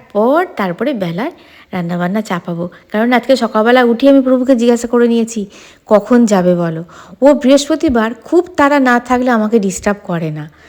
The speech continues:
কেননা জানে বৃহস্পতিবার আমি একটুখানি বেশিক্ষণ ধরে পুজো করতে ভালোবাসি, এবং ও সেটা ফিল করে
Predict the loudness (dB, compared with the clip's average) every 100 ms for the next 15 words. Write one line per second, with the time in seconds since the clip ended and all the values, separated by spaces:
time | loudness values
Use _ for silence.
0 | -20 _ -2 2 2 2 2 2 0 0
1 | 0 0 0 0 0 0 -2 -4 -6 -4
2 | -2 0 0 -2 -2 0 0 0 -2 -2
3 | 0 -2 -2 -2 -2 -2 -2 -4 -6 -12
4 | -14 -20 -20 -14 -4 0 0 0 -6 -20
5 | -20 _ 2 2 4 0 0 4 4 4
6 | 0 -10